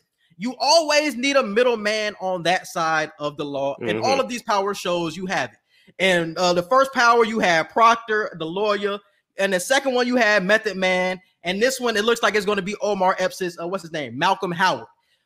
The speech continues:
Speaker 1: See,
Speaker 2: Right.
Speaker 1: but for both of those shows, Proctor was a good nigga,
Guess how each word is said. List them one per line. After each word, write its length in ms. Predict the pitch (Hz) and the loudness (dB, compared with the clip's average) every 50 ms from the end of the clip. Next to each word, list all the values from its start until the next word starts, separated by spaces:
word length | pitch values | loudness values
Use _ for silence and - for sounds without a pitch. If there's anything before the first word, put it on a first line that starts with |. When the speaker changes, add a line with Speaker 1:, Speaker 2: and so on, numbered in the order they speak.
| _ _ | _ _
Speaker 1:
See, 280 | - - - 285 277 220 | -14 -6 -2 -2 0 2
Speaker 2:
Right. 260 | 208 214 226 202 180 165 | 4 4 2 2 0 -4
Speaker 1:
but 60 | - - - - | -12 -16 -8 -4
for 240 | 254 226 226 226 | -2 0 0 0
both 360 | 196 170 156 233 285 330 330 320 | 0 0 0 2 2 2 2 -2
of 80 | 302 240 | 0 2
those 260 | 269 269 254 240 - | 4 4 4 4 2
shows, 460 | - - 285 294 285 254 240 220 - - - | 0 0 2 4 4 4 4 2 0 -4 0
Proctor 340 | 254 277 339 381 - 339 339 | 2 2 2 2 0 -4 -2
was 180 | 311 311 247 | 0 -2 -2
a 80 | 285 262 | -2 -4
good 300 | 185 156 269 339 302 233 | -2 -2 -2 -2 -2 -2
nigga, 400 | 262 294 349 320 359 370 381 381 | -4 -6 -4 -2 -2 -2 -2 -2